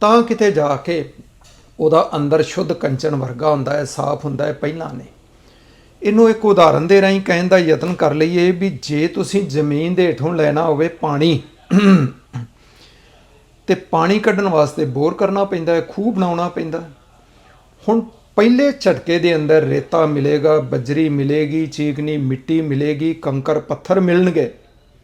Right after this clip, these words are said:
ਪਾਣੀ ਦਾ ਨਾਮੋ ਨਿਸ਼ਾਨ ਨਹੀਂ ਮਿਲੇਗਾ।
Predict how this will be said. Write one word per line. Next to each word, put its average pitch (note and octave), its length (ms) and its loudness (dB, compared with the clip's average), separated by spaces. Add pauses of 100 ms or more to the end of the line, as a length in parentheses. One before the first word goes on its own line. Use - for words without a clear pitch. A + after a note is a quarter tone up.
ਪਾਣੀ D3+ 320 -2
ਦਾ A#3 320 -2 (200)
ਨਾਮੋ C#3 340 -2
ਨਿਸ਼ਾਨ C#3 320 -6
ਨਹੀਂ B2+ 180 -8
ਮਿਲੇਗਾ। C3 440 -12